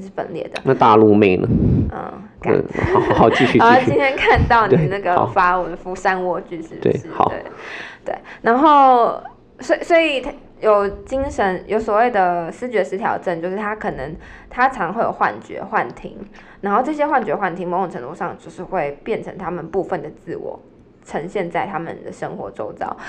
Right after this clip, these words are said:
Speaker 1: 讲这样的意思是说，对于患者而言，这些幻觉、幻听是别人造成的；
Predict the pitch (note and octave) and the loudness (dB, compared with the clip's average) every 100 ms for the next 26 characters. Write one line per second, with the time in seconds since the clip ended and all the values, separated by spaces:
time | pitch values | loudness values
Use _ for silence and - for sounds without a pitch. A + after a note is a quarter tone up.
0 | - - G#3+ A3+ D4+ C#4 C#4 G#3 G#3+ A3+ | -6 0 2 4 2 2 0 -4 -4 -2
1 | F#3+ F3+ G3 - D4+ G#3+ A#3+ D4 F#3+ - | 2 2 0 0 4 4 2 2 0 -2
2 | B2 F2+ C#3+ D#3+ F#2 G3+ - - _ C#4+ | -4 -2 -4 -4 -4 -8 -16 -20 _ 0
3 | C4 C4 G#3+ A3 G3+ E3+ - G3 F3+ G3 | 0 2 0 0 -2 -2 -2 -2 -2 -4
4 | E3+ E3+ E3 D3+ F2+ - F3+ - - - | -10 -10 -8 -6 -6 -4 -2 -2 -4 -10
5 | - - - | -10 -12 -14